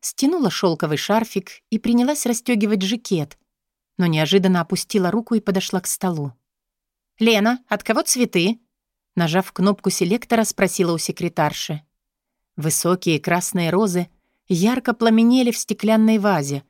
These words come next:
наполняя комнату тонким, едва ощутимым ароматом. Катерина напряженно смотрела на букет,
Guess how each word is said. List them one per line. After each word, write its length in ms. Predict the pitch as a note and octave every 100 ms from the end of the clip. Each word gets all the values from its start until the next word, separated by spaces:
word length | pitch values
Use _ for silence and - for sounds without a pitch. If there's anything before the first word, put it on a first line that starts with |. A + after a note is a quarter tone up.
| _ _ _ -
наполняя 580 | F3 F3 F3 F#3 F#3 E3+
комнату 440 | G#3+ G3+ F3+ E3
тонким, 520 | - G3+ G#3+ F3+ D#3+
едва 320 | E3 F3+ G3
ощутимым 540 | G#3 - F#3+ A3 G3+ G3
ароматом. 600 | G#3 A3 E3+ - C#3+ C#3 _ _ _ _ _ _ _
Катерина 480 | - D#3+ E3+ F3 G#3+
напряженно 560 | A#3 A#3 A3 G3+ G#3+ G#3
смотрела 480 | - G3 F3+ F#3
на 100 | G3
букет, 460 | F3 D#3+ - G#3 -